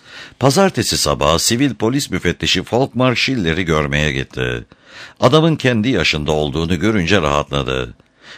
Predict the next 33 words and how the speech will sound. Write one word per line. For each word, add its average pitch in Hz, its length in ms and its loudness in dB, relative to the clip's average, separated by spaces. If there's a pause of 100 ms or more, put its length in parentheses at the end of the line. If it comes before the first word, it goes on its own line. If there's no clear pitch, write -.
Schiller, 170 420 4
Almanya'daki 82 720 2
herhangi 85 440 2
resmi 87 440 0
bir 82 100 0
yetkilinin 78 640 -2
tersine 80 480 0
kırtasiyeciliğin 110 1040 -2
de 117 100 2
karşısında 104 400 0
olan 101 300 0
bir 95 120 0
tutum 87 320 -6
içindeydi. 65 760 -4 (600)
Miller 175 360 4
onun 120 420 2
bu 147 80 2
tutumla 87 480 0
meslek 85 360 0
hayatında 73 460 0
pek 117 240 0
başarılı 95 360 0
olamayacağını 76 800 0
düşündü. 64 600 -4 (260)
Ama 123 200 -2
onun 156 200 0
bileceği 76 380 0
bir 69 40 -4
şeydi 69 320 -2
bu. 69 200 -4 (460)
Kısaca 160 340 2
isteğini 123 400 2
anlattı. 69 720 -2